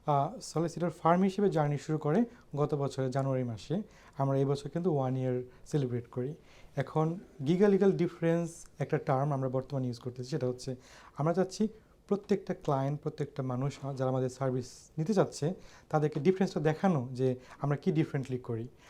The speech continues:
আমাদের সাকসেস স্টোরিজ, আমাদের, আহ, কাজের নেচার, আমাদের,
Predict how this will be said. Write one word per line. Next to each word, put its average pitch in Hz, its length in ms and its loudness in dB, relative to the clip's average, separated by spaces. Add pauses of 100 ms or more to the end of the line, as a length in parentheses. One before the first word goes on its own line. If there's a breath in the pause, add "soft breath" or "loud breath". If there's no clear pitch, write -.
(100)
আমাদের 147 420 2
সাকসেস 151 340 -4
স্টোরিজ, 143 440 0
আমাদের, 135 400 0 (300 loud breath)
আহ, 131 380 2
কাজের 143 360 2
নেচার, 139 460 0
আমাদের, 131 460 2